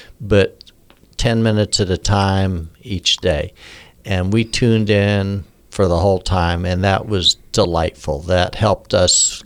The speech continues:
get through that closed-in time of, of the covid, um,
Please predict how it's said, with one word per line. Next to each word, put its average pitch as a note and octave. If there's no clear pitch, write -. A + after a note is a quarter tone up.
get G#2+
through G2+
that -
closed-in F#2+
time F2
of, F2
of -
the -
covid, E2+
um, E2